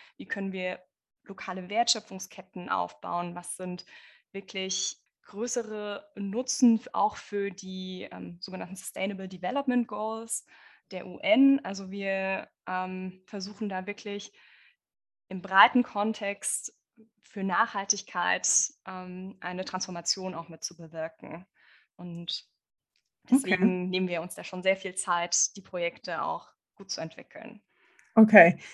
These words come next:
Speaker 2: Das heißt, wenn ich jetzt zu euch auf die Website gehe, kann ich als Privatperson oder als Unternehmen sagen, „Okay, hier, ich hab die und die Flüge.“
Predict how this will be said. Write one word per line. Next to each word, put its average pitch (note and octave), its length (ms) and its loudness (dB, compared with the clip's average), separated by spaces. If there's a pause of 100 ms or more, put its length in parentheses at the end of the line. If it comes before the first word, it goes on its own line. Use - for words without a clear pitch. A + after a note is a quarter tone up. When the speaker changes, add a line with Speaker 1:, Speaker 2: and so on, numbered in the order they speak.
Speaker 2:
Das G3+ 140 8
heißt, A3+ 460 12 (100)
wenn G#3+ 220 10
ich G#3 200 8
jetzt G3 360 8
zu - 100 2
euch F#3+ 220 6
auf F#3+ 80 -10
die F#3 120 4
Website A#3 460 6
gehe, A#3+ 420 8
kann G#3+ 280 -2
ich A3 260 2
als G3 540 2
Privatperson C4 880 10
oder G3 220 4
als G3 180 0
Unternehmen G#3 800 6
sagen, G3+ 320 6
„Okay, G3 260 -6
hier, G#3+ 380 6 (180)
ich - 220 -10
hab - 180 0 (120)
die G#3 140 12
und G3+ 200 8
die G3 380 8
Flüge.“ C4 540 6